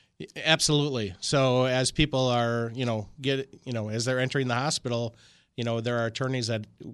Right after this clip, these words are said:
have to go to the bedside, you know, as people are struggling in the hospital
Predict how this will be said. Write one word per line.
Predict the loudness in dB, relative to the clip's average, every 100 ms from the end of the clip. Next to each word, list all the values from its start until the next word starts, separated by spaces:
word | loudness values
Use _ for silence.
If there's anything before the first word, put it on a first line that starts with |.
| -8
have | -4 -4
to | -2
go | -2 -2
to | -2
the | -4 -4
bedside, | -2 -2 0 0 0 -2 -6 -14 _
you | -6
know, | -2
as | -4
people | -2 -2 -2 -2
are | -2
struggling | -2 -2 -2 -2
in | -2
the | -4
hospital | -2 -4 -4 -4 -6